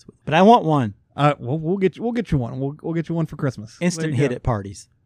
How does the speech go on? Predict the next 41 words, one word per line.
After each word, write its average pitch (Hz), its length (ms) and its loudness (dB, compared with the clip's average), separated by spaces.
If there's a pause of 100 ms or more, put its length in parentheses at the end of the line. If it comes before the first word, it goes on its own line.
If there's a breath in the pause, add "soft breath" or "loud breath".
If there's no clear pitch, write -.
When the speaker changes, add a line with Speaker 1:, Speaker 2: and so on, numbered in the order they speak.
Speaker 2:
Oh 196 140 4
yeah, 131 220 0
everyone 160 420 2
loves 131 320 -4
it. 113 80 -10
There's 135 160 0
no 156 160 2
way 143 180 -2
that's 123 240 -6
annoying 131 440 -2
at 117 80 -6
all, 123 280 -2
or 113 100 -4
anybody 120 280 -6
would 120 140 -6
not 139 200 -8
want 123 160 -8
to 123 60 -6
talk 131 140 -10
to - 60 -18
you 123 40 -8
after 117 120 -12
playing 120 360 -8
that 135 200 -6 (100)
for 120 220 -12 (540)
a 214 80 -4
good 196 140 -4
twenty 170 240 -2
minutes. - 400 -14
Speaker 1:
Take 208 200 0
one 151 160 0
to 143 120 -6
your 135 60 -2
next 123 220 -4
bar 117 160 -4
mitzvah. - 380 -8 (540)
Speaker 2:
Yeah, 143 220 -2
or, 247 240 -2
you 226 140 -2
know, 226 80 -2
just 208 180 -8